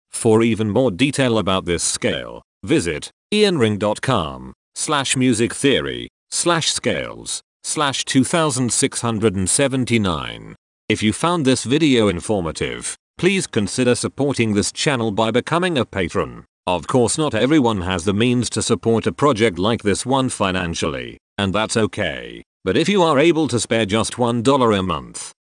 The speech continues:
your help is deeply appreciated. It will not only allow others to continue enjoying this series for free, but will also go toward improving the quality and quantity of music theory resources we can provide.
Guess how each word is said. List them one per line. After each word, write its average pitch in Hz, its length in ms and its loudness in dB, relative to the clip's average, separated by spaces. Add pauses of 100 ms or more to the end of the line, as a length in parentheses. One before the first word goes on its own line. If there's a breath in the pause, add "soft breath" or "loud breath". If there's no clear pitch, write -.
(120)
your 98 200 0
help 95 260 0
is 92 140 0
deeply 127 380 2
appreciated. 73 880 -4 (200)
It 117 140 0
will 110 140 4
not 117 200 2
only 120 300 4
allow 131 300 2
others 104 320 0
to 110 100 -4
continue 123 540 2
enjoying 117 520 2
this 110 160 4
series 165 560 2
for 151 120 0
free, 71 540 -2 (200)
but 110 160 -2
will 104 160 0
also 131 320 4
go 127 200 2
toward 107 280 0
improving 113 540 2
the 95 100 0
quality 120 500 2
and 104 120 0
quantity 110 520 -2
of 80 140 -2
music 110 400 2
theory 117 420 4
resources 101 640 2
we 98 120 2
can 110 300 -2
provide. 76 580 -6